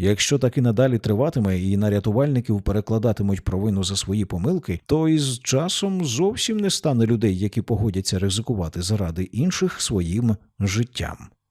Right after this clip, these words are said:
Тенденцію надмірних очікувань від інших людей можна побачити у всіх сферах суспільного життя. Ми висуваємо надзвичайно високі вимоги, до яких ніхто дотягнутися не в змозі.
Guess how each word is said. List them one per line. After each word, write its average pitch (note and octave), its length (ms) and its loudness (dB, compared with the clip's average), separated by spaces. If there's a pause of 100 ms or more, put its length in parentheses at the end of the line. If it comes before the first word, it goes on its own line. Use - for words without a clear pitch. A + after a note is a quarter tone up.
(500)
Тенденцію E3 800 4
надмірних A2+ 720 2
очікувань B2+ 640 0
від G#2 280 0
інших A#2 440 0
людей C3+ 560 -2
можна E3 460 0
побачити C#3 600 0
у B2 240 -2
всіх E3+ 520 -2
сферах D3 520 -2
суспільного C#3+ 680 0
життя. C3 500 -2 (720)
Ми F3+ 120 0
висуваємо F#3+ 580 0
надзвичайно E3+ 640 0
високі D#3 420 0
вимоги, C#3+ 520 0
до G#2 280 2
яких B2+ 420 -2
ніхто A2+ 400 -2
дотягнутися A#2+ 680 0
не C3 120 0
в C#3 40 0
змозі. A#2 540 -2